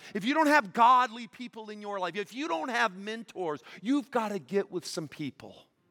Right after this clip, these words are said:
And if you do anything from this series, you're gonna connect with someone, because the only wrong way to do new life is to try to do it alone.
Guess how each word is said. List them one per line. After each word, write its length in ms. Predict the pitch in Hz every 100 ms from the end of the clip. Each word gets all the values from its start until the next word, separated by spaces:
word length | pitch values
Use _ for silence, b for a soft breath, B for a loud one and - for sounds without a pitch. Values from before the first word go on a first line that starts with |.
| _ _ _ _ b b b b b b b
And 120 | 214 220
if 100 | 190
you 160 | 302
do 220 | 285 302
anything 400 | 294 285 - 254
from 160 | 214 220
this 160 | 220 -
series, 800 | - 233 226 208 170 147 - - B 202
you're 180 | 190 277
gonna 240 | 320 311
connect 560 | - - 233 247 240 202
with 140 | 208
someone, 640 | - 226 214 180 160 139 B B -
because 280 | 208 262
the 120 | 269 277
only 220 | 294 269
wrong 480 | 226 262 262 262 233
way 220 | 240 240
to 100 | 202
do 180 | 175 233
new 240 | 226 226
life 420 | 202 208 202 175
is 100 | 180 -
to 100 | 165
try 240 | - 202
to 80 | 185
do 240 | 151 185
it 40 | 156
alone. 540 | 143 143 139 117 98